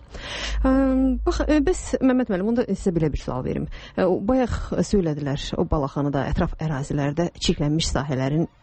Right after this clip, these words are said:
sahələrdə insanlar məskunlaşırlar. Onunla bağlı dövlət bir tədbir görmək istəmir.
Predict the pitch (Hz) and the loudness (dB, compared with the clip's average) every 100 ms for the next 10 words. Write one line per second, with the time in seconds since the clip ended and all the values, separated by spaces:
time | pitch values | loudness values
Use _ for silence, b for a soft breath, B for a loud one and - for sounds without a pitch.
0 | - - - 151 139 156 170 160 147 147 | -20 -4 -2 0 0 2 0 0 0 0
1 | 147 - - - - - - - B B | -2 -6 -4 -4 -4 -4 -4 -4 B B
2 | 359 381 226 170 156 156 - 170 196 190 | 2 4 4 2 -2 -2 -6 -2 0 0
3 | 175 - - 202 185 196 202 202 - 226 | 0 0 2 2 2 2 2 0 -2 -4
4 | - | -6